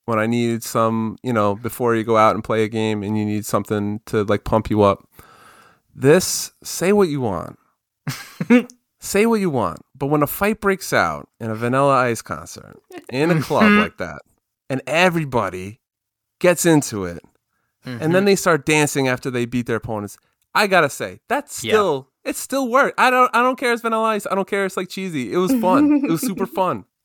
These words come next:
Speaker 1: Everybody's into it. Everybody's having a good time.
Speaker 3: That
Speaker 2: Uh,
Speaker 3: song
Speaker 2: uh,
Speaker 3: is amazing.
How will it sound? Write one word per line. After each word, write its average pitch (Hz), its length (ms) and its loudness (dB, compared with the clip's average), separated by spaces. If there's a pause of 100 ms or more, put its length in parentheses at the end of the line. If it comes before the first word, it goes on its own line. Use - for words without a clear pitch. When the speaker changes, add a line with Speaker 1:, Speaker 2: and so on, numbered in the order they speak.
(200)
Speaker 1:
Everybody's 196 380 2
into 196 240 -2
it. - 140 -6
Everybody's 190 180 -2
having 196 180 2
a 175 40 -2
good 180 140 2
time. 123 300 -2 (1080)
Speaker 3:
That 269 180 -2
Speaker 2:
Uh, - 40 4
Speaker 3:
song 269 260 4
Speaker 2:
uh, - 20 4
Speaker 3:
is 403 100 -4
amazing. 170 800 -4